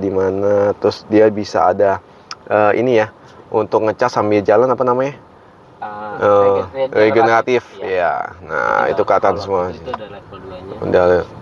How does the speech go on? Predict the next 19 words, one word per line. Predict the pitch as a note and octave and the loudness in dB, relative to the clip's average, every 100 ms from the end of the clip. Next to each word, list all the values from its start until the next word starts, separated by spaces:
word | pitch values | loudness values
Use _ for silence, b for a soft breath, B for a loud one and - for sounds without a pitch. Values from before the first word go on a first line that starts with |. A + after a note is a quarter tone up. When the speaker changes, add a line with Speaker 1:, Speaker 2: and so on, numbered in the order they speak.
| - | -2
Speaker 1:
dan | F#2 F#2 F#2+ | 0 2 2
ini | B2 C3+ | 2 4
Ioniq, | A2 A2 - | 2 2 -4
eh, | F2 - - F#2 - | -10 -12 -16 -18 -10
titik-titik | G#2+ - - F#2 G2+ | -8 -8 -8 -8 -2
ini | A2 C#3 | 2 4
artinya | A2 - B2 | 2 2 0
Hyundai. | B2+ A#2 A2 G#2 B2+ E3 B B B | 0 -2 0 2 2 0 B B B
Ini | - C3+ D3 C#3 | -8 -2 -2 -2
powernya | - A2+ B2+ D3+ D3 | 0 4 4 2 -2
di | A#2 | -4
sini | C#3 | -6
kelihatan | D3+ B2 C#3 A2+ | -2 -2 0 -4
Speaker 2:
Iya, | |
Speaker 1:
ya. | G2 G2+ _ | -6 -10 _
Speaker 2:
iya. | - - - - - - | -20 -20 -20 -20 -20 -18
Speaker 1:
Iya. | - G2 F#2+ - - - - - - - - - - - - - - - - - - - - - - - - - - | -10 -8 -8 -8 -10 -10 -12 -10 -10 -10 -12 -12 -12 -12 -10 -10 -6 -6 -6 -8 -8 -8 -8 -8 -8 -8 -8 -8 -4
Oh, | A#2+ F#2+ - | -2 -2 -4
gila, | - - | -4 -4